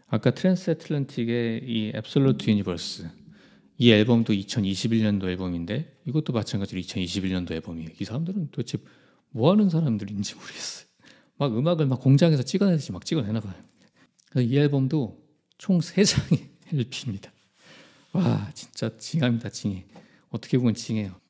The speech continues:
두 장의 엘피가 이렇게 더블 앨범 형태로 남겨져 있고요. 여기 가사집이 있고 사진,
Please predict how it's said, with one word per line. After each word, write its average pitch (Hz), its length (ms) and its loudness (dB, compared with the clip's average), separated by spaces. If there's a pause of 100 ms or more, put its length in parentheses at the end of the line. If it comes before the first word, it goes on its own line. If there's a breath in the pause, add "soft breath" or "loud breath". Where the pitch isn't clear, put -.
(160)
두 135 200 -2
장의 143 360 2
엘피가 107 380 -4
이렇게 95 540 -10
더블 170 260 -2
앨범 123 280 -2
형태로 101 340 -10
남겨져 90 360 -12
있고요. 98 400 -12 (1160 soft breath)
여기 101 160 -10
가사집이 95 540 -12
있고 113 360 -12 (840)
사진, 127 520 -10